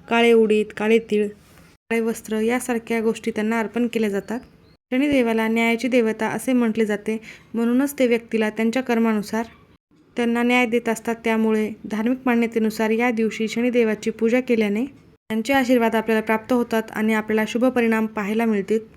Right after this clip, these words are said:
या दिवशी त्यांची मनोभावे पूजा केल्याने आयुष्यातील सर्व अडचणी दूर होतात. तसेच तुमच्या कुंडलीत साडेसाती असेल तर शनी जयंतीला काही उपाय आवर्जून करावे. शनिदेवाची कृपा प्राप्ती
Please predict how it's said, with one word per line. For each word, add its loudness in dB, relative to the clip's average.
या 0
दिवशी -2
त्यांची 0
मनोभावे 2
पूजा 0
केल्याने 2
आयुष्यातील -2
सर्व 0
अडचणी 2
दूर 0
होतात. 0
तसेच -10
तुमच्या 2
कुंडलीत 0
साडेसाती 0
असेल -2
तर 0
शनी 0
जयंतीला 0
काही -2
उपाय -2
आवर्जून 2
करावे. 0
शनिदेवाची -4
कृपा -2
प्राप्ती -2